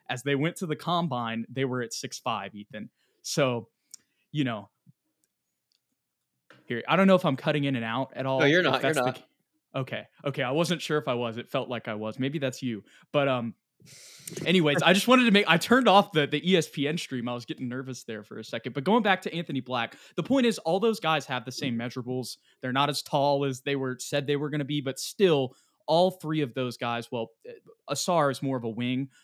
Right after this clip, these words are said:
Speaker 1: but especially Amon and Anthony Black, I can see, like, there's not really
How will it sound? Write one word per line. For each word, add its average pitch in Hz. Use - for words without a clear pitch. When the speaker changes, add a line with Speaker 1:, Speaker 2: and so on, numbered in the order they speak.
Speaker 1:
but 139
especially 175
Amon 139
and 117
Anthony 131
Black, 113
I 123
can 123
see, 127
like, 135
there's 151
not 143
really 127